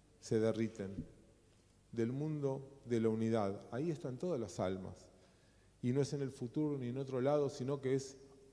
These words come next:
ahora y acá. El alma es la clave de esta vida, aquí y ahora, y nuestro desafío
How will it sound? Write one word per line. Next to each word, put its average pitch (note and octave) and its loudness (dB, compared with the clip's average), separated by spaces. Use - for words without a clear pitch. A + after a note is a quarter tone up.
ahora A#2 0
y - 4
acá. - 0
El A#2 2
alma G#2 0
es A#2 -2
la A#2+ -2
clave D#3 4
de C3+ 4
esta C3+ 2
vida, G2 0
aquí A2 -2
y C#3+ 4
ahora, G#2 2
y A2+ -4
nuestro B2 -4
desafío B2 0